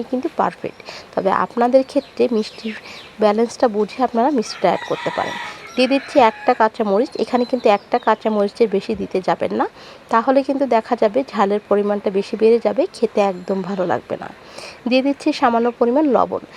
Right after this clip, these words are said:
লবণের টেস্টটা অনুযায়ী আপনারা দিয়ে দিবেন। তারপর যেটা দিচ্ছি সেটা হলো কনডেন্স মিল্ক। আমি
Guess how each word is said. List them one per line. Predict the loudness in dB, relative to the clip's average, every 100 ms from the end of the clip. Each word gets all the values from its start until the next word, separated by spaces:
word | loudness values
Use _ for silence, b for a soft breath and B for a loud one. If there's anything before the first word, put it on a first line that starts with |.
| B B
লবণের | 2 4 2 0 2
টেস্টটা | 0 2 2
অনুযায়ী | 2 2 2 2
আপনারা | 2 0 -2 0
দিয়ে | -2
দিবেন। | -4 -14 -16 -18 B B B 2
তারপর | 2 4 2 2
যেটা | 4 2 2
দিচ্ছি | -4 -4 -2
সেটা | 0 0 2
হলো | 2 4
কনডেন্স | 2 2 -6 -6
মিল্ক। | -8 -8 -12 B B -2
আমি | 2